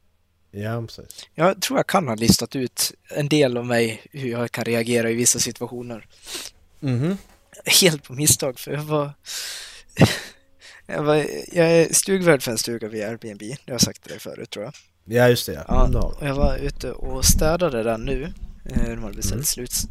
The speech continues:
Speaker 2: eller efterstäd. Någon som
Speaker 1: Mm.
Speaker 2: hade varit där, så då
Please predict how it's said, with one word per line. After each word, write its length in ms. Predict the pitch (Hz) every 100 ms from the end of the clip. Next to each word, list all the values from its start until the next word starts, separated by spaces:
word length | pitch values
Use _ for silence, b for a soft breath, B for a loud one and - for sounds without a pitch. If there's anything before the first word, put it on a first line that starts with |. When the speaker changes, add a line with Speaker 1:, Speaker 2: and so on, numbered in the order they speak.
| -
Speaker 2:
eller 220 | 143 110
efterstäd. 540 | 123 - - 101 87 - b b b b b - - -
Någon 100 | 123
som 80 | 107
Speaker 1:
Mm. 40 | 101
Speaker 2:
hade 40 | 104
varit 180 | 101 104
där, 120 | - -
så 140 | -
då 80 | -